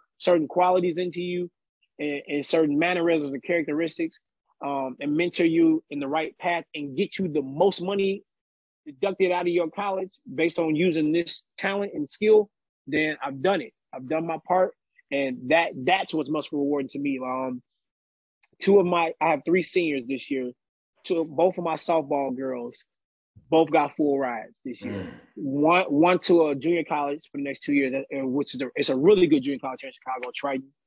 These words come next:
Speaker 1: Um, and then the other one, she got a four-year full ride,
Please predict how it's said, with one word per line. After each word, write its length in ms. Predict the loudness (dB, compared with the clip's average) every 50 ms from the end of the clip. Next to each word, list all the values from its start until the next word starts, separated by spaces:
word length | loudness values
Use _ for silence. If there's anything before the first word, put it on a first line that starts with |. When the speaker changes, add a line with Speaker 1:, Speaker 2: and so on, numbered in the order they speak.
| _ _ _ _ _ _ _ _ -10 -4
Speaker 1:
Um, 200 | 0 0 0 0
and 80 | 0 0
then 120 | 0 0 0 -2 -2
the 60 | 0
other 220 | 0 2 2 2
one, 300 | 2 2 -2 -4 -6 -10 -14 _ _ _ _ _ _ _ _ _
she 240 | -12 -8 -6 -4 -2
got 220 | 0 0 0 -2
a 60 | -4 -6 -10 _ _ _
four-year 420 | 4 6 6 4 4 2 -2 -4 -6 _
full 220 | -10 -8 -8 -8 -10
ride, 280 | -12 -14 -14 -16 -20